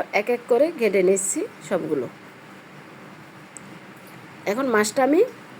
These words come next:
বাজি করে নেব। সবজি কাটা হয়ে গেছে, তাই মাছটা বাজি করার জন্য ফ্রাই প্যানে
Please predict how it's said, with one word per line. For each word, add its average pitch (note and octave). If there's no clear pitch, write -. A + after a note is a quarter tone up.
বাজি G#3+
করে A3+
নেব। D#3
সবজি A#3+
কাটা B3
হয়ে C#4
গেছে, C#4+
তাই G#3
মাছটা G#3+
বাজি G#3+
করার A#3+
জন্য B3+
ফ্রাই A3
প্যানে G#3+